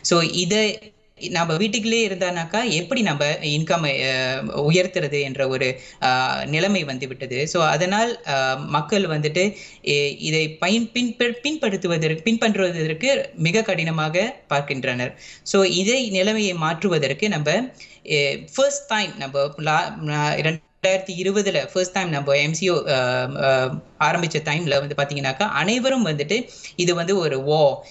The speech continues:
இது வந்துட்டு நம்ம எதிர்கொள்ள கண்டிப்பாக முயற்பட, முயற்பட வேண்டும். So, எல்லாருமே வந்துட்டு இதற்கு கை கொடுத்தால் மட்டுமே இந்த, ஆ, கோவிட் நைன்டீன்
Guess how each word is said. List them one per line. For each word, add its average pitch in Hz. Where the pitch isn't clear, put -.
இது 156
வந்துட்டு 165
நம்ம 143
எதிர்கொள்ள 151
கண்டிப்பாக 170
முயற்பட, 151
முயற்பட 165
வேண்டும். 135
So, 170
எல்லாருமே 247
வந்துட்டு 165
இதற்கு 185
கை 170
கொடுத்தால் 156
மட்டுமே 196
இந்த, 143
ஆ, 127
கோவிட் 175
நைன்டீன் 151